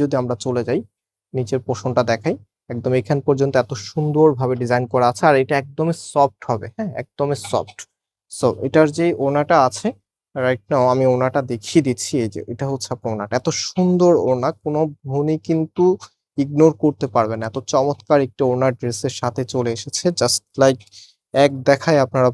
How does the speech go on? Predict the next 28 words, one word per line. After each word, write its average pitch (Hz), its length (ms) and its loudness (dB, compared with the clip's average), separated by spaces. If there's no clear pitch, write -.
পছন্দ 120 300 -4
করবেন। 120 260 0
So, 143 80 2
ভিডিওটা 156 420 6
যারা 131 160 6
দেখছেন, 139 280 -4
অবশ্যই 147 380 -4
ভিডিওতে 135 360 -2
লাইক 120 220 4
দিয়ে 151 200 2
শেয়ার 131 180 2
করে 123 180 0
দেবেন। 113 220 -4
এত 123 80 -8
সুন্দর 151 300 4
একটি - 160 -10
প্রোডাক্ট 127 400 0
আপনাদের 131 300 -6
জন্য 127 200 -2
নিয়ে 117 160 -2
এসেছি। - 240 -4
তো 151 60 0
এটা 151 140 0
হবে 156 180 0
ফুল 190 220 4
ড্রেসের 135 460 -2
লুকিংটা। 113 460 -8
যারা 147 280 4